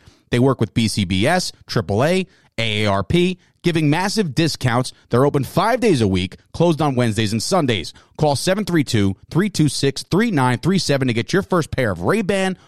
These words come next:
Burberry, Coach, Polo, you name it, they got it. Go see Craig and Janine right now.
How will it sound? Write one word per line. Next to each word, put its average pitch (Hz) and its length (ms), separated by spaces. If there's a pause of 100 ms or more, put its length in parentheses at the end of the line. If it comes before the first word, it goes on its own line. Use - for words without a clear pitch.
(120)
Burberry, 190 600 (120)
Coach, 214 380 (180)
Polo, 196 480 (140)
you 196 180
name 170 220
it, - 220
they 196 140
got 135 240
it. 120 120
Go 190 140
see 175 180
Craig 175 320
and 120 160
Janine 151 520 (200)
right 107 320
now. 82 320